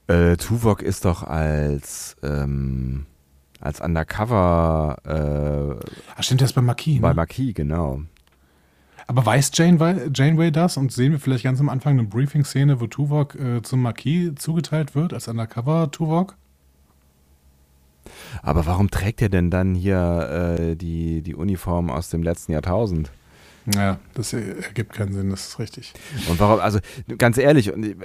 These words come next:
Speaker 1: die sehen doch jetzt nicht, die sehen doch dann nicht am Ende so aus, oder? Das ist doch Quatsch. Also ich meine, alles, was wir danach gesehen haben, das passt doch überhaupt nicht in die Zeit.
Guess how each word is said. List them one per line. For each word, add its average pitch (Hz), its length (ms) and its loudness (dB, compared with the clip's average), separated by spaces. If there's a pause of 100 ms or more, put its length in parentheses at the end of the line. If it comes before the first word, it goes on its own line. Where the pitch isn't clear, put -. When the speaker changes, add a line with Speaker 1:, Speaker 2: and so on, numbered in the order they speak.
Speaker 1:
die 101 220 -4
sehen 135 160 6
doch 123 120 4
jetzt 117 220 0
nicht, 107 200 0
die 104 100 -2
sehen 117 220 2
doch 117 140 2
dann 113 260 2
nicht 110 240 2
am 107 80 -4
Ende 107 760 4
so 98 160 0
aus, 139 400 2
oder? 120 360 0
Das 107 160 -4
ist - 140 -10
doch 104 100 -4
Quatsch. - 320 -4
Also 101 180 -4
ich 95 100 -10
meine, 107 160 -2
alles, 127 200 -2
was 117 160 -2
wir 120 60 0
danach 107 280 0
gesehen 120 340 0
haben, 113 140 2
das 104 140 0
passt - 200 -4
doch 120 60 4
überhaupt 104 240 2
nicht 113 120 -2
in 104 60 0
die 98 80 2
Zeit. 156 380 -2